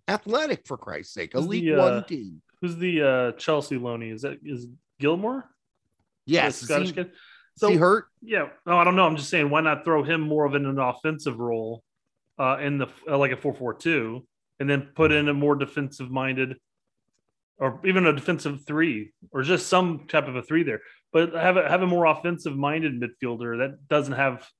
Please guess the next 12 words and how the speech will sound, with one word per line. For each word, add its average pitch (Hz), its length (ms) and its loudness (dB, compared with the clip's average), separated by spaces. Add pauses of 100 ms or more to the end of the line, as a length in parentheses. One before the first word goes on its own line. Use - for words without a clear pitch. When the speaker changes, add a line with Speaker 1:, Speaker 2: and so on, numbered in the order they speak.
Speaker 2:
that 139 160 0
many 139 160 0
defensive 127 480 -10
responsibilities. 120 960 -6 (1120)
And 143 160 0
then 147 120 2
play 196 180 6
Speaker 1:
Or 320 80 4
Speaker 2:
two 180 80 -2
strikers. 196 380 -2
Fuck 208 240 0
it. 131 100 -6